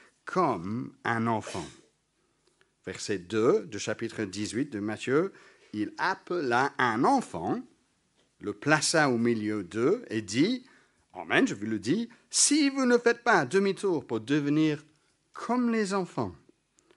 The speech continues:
vous n'entrerez jamais dans le royaume des cieux.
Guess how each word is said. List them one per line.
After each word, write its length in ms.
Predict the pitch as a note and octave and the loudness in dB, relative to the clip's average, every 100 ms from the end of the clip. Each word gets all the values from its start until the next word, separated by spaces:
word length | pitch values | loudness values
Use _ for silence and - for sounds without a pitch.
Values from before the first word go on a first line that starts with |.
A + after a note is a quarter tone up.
| _ _ | _ _
vous 80 | G2+ | -6
n'entrerez 720 | F#2+ G#2 B2 - B2 A#2 A#2+ | 0 2 2 0 -2 0 0
jamais 420 | G#2+ G2 E2+ D2 - _ _ _ _ _ _ _ - | 0 -2 -4 -8 -16 _ _ _ _ _ _ _ -10
dans 140 | F2 | -8
le 100 | F#2 | -6
royaume 560 | F#2+ - F2 F2 F2 D#2+ F2 _ _ | -8 -10 -14 -14 -18 -20 _ _ _
des 240 | F2+ F2 | -20 -16
cieux. 240 | - - | -14 -16